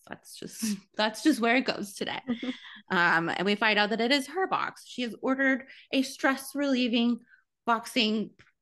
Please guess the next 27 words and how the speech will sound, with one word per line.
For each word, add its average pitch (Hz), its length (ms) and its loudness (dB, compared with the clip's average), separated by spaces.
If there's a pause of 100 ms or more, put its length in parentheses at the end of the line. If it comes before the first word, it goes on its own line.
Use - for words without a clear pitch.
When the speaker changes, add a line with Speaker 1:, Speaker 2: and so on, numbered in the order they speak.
(140)
Speaker 1:
practice - 840 -6 (1500)
thingy. 160 400 0
What 196 100 -2
do 202 60 -2
you 226 60 2
Speaker 2:
Thingy. 247 40 0
Speaker 1:
call 196 160 6
it? 151 80 6
A 175 40 2
bopper? 180 600 4
I 226 80 6
don't 240 140 4
know. 294 100 8 (200)
<laughs> - 200 -20
Speaker 2:
I 466 480 6
was 370 80 0
trying 339 220 8
to 320 60 6
help 339 180 6
you 359 120 8
think 311 200 4
of 277 100 2
the 254 120 10
word 233 300 8
I 226 120 6
was 226 100 4
gonna, 226 280 4